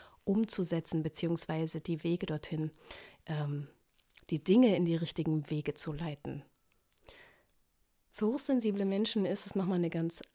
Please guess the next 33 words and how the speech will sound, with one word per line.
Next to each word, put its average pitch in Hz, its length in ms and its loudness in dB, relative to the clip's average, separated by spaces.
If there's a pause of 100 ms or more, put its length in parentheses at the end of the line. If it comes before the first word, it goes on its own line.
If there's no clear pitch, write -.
andere 185 500 2
Herausforderung, 165 1080 -4 (720)
denn 180 460 2 (240)
wir 202 260 2
sind 214 280 0
so 226 380 0
oft - 320 -4
darauf 180 380 0
bedacht, - 640 -4
wie 160 160 0
es - 260 0
anderen 208 380 6
Menschen 170 440 2
geht. 165 320 -6 (580)
Wir 190 100 0
sind 180 200 4
so 180 200 0
oft - 240 -2
darauf 165 340 2
bedacht, 170 540 -2 (320)
anderen 165 300 0
Menschen 165 340 0
ein 156 80 2
gutes - 360 -6
Gefühl 220 400 -2
zu 185 200 -2
geben, 185 520 2 (280)
sie - 220 0
in 160 120 4
eine 156 340 0
Wohlfühlatmosphäre 185 1080 2
zu - 140 -6
versetzen. 165 680 0